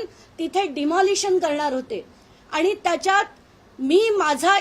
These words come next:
इगो बाजूला ठेवून, म्हणजे खरं तर नितीन गडकरींविरुद्ध मी अकरा बारापासनं लढतीये, पण मी माझा स्वाभिमान बाजूला ठेवून नितीन गडकरींना भीक मागायला की या लोकांना चिरडू नका म्हणून भीक मागायला मी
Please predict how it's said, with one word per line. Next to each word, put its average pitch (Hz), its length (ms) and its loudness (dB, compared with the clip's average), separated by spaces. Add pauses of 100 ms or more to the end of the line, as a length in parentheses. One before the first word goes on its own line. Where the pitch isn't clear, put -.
(120)
इगो 320 380 0
बाजूला 339 520 0
ठेवून, 339 500 0 (920)
म्हणजे 339 360 2
खरं 339 180 4 (100)
तर 381 60 2
नितीन 349 420 2
गडकरींविरुद्ध 339 680 0
मी 349 160 2
अकरा 359 380 0
बारापासनं 339 560 0
लढतीये, 240 420 -4 (440)
पण 349 160 2
मी 359 240 4
माझा 349 380 0
स्वाभिमान 339 720 0
बाजूला 320 380 0
ठेवून 269 440 -2 (440)
नितीन 392 480 0
गडकरींना 370 640 2
भीक 381 520 2
मागायला 392 640 6 (920)
की 359 60 0
या 370 140 8
लोकांना 359 440 2
चिरडू 370 460 0
नका 339 440 2 (640)
म्हणून 381 340 0
भीक 403 380 4
मागायला 381 480 4
मी 359 360 0